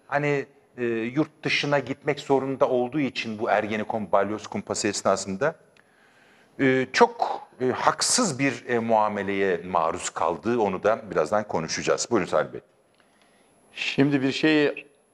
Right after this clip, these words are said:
Speaker 2: atlıyoruz yani birkaç şeyi. Ya ülke ilk defa, ilk defa bu ülkede Borçlar Genel Müdürlüğü kuruldu. Bu Duyunu Umumiye'nin ilanıdır aslında. Borçlar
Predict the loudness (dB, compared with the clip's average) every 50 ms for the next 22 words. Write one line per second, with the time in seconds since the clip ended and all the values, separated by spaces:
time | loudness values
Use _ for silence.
0 | _ 2 2 2 2 0 -6 -2 0 0 0 0 0 -2 -2 0 0 -2 -2 -6
1 | -6 -2 -2 -2 -2 -2 -4 -2 -2 -2 0 2 4 4 4 4 0 -8 -20 _
2 | _ _ _ _ _ _ _ _ -4 -2 -2 0 4 4 6 6 4 2 -4 -12
3 | -20 _ _ _ _ -18 -18 -18 _ _ _ _ 4 4 4 4 2 2 2 2
4 | 2 4 4 2 2 2 0 -4 -14 _ _ _ _ _ _ -2 -2 -2 -2 0
5 | 0 2 4 4 2 2 2 -2 -4 -4 -4 -2 -2 0 2 0 0 0 0 2
6 | 2 2 0 -2 -4 -2 0 0 0 0 -2 -2 0 0 -2 -2 -4 -6 -6 -6
7 | -6 -4 -4 -2 -4 -4 -4 -6 -8 -8 -8 -8 -12 _ _ _ _ _ _ _
8 | _ _ _ _ _ _ _ _ 2 2 2 2 2 0 0 0 2 2 2 2
9 | 0 0 -2 -2 -2 -2 -2 -2 -2 -2 -2 0 -2 -2 -2 -4 -6 -12 -16 _
10 | _ -2 0 2 4 4 4 4 2 0 -4 -8 -8 -8 -8 -8 -12 _ _ -20
11 | -20 -20 _ _ _ _ _ _ _ _ _ _ _ _ _ _ _ _ 6 6
12 | 6 6 6 4 4 4 4